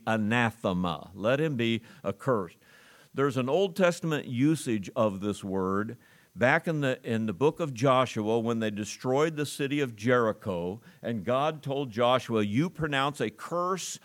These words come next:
upon anyone who builds this city again. He will be accursed."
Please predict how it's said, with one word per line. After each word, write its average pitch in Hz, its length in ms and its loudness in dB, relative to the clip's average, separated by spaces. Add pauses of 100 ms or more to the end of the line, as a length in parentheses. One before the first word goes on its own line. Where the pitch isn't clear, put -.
upon 127 480 2
anyone 151 680 6 (180)
who 139 180 0
builds 156 560 0
this 147 260 0
city 131 360 0
again. 95 560 -4 (1600)
He 196 220 -2
will 170 320 2
be 127 340 4
accursed." 117 720 -2